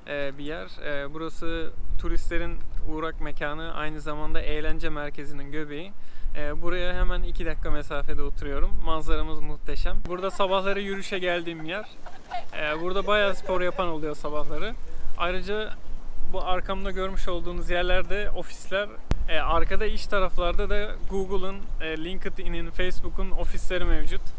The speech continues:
Gayet güzel yeri seçmişler. Evet, burası da evimizin tam karşısındaki Star Casino. E, burası bayağı büyük bir kompleks. Sadece kasino olarak düşünmeyin. İçinde alışveriş merkezi tarzında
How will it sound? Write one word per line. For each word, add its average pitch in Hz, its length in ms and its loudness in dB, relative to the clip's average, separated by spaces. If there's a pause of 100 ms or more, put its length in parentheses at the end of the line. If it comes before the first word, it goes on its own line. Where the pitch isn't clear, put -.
(140)
Gayet 180 340 0
güzel 180 320 4
yeri 170 180 4
seçmişler. - 600 8 (880)
Evet, 208 180 6 (120)
burası 208 320 8
da 208 140 6
evimizin 196 500 6
tam 208 240 0
karşısındaki 185 840 4
Star 185 400 2
Casino. 170 380 2 (320)
E, 180 140 -6
burası 208 300 -6
bayağı 220 260 -4
büyük 240 240 -8
bir 226 60 -10
kompleks. - 680 -6
Sadece 214 480 -4
kasino 226 360 -6
olarak 202 340 -6
düşünmeyin. 196 520 -6
İçinde 202 480 -6
alışveriş 190 600 -10
merkezi 190 480 -4
tarzında 180 720 -2